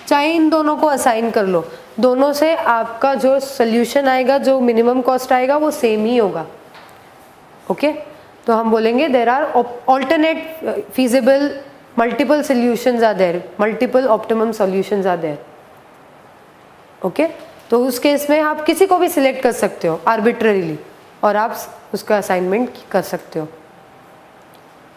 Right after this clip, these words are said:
ओके, for this particular question, this will be our assignment, but अभी क्वेश्चन कंप्लीट नहीं हुआ है,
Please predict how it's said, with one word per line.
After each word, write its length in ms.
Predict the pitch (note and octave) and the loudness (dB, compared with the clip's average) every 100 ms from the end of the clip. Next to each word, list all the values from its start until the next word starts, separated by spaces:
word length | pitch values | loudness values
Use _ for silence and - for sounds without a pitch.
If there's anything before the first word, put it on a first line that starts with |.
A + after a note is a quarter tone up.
| - F#3+ | -10 -4
ओके, 200 | F#3 E4 - - - - - - - - - - - - - - - - - - - - - - - - - - - - - | -2 -2 -4 -16 -20 -20 -20 -20 -20 -20 -20 -20 -20 -20 -20 -20 -20 -20 -20 -20 -20 -20 -20 -20 -20 -20 -20 -20 -20 -20 -2
for 140 | A3+ | 0
this 220 | G#3+ C4+ | 2 2
particular 500 | C4 C#4+ D4 C4+ D4 D4+ | 2 2 2 0 2 2
question, 400 | D4+ - F4+ G#4 G4+ - - - - - - - - - - | 0 0 0 0 -2 -12 -18 -20 -20 -20 -20 -20 -20 -14 -4
this 220 | G#3+ A3 | -4 0
will 120 | B3+ B3 | 0 4
be 100 | C#4 | 2
our 140 | C4+ C#4 | 2 0
assignment, 640 | C4+ C4+ C#4 E4 G4+ - - - - - | 0 0 2 2 0 -4 -12 -16 -20 -4
but 140 | A3+ | -2
अभी 160 | A#3 A#3 | 0 0
क्वेश्चन 380 | A3+ A3 - C4 | 0 0 0 0
कंप्लीट 440 | C4 A#3 B3+ B3+ | 0 0 -2 0
नहीं 180 | C4 C4+ | 0 2
हुआ 140 | B3 | 0
है, 180 | G3 D3+ | -2 -6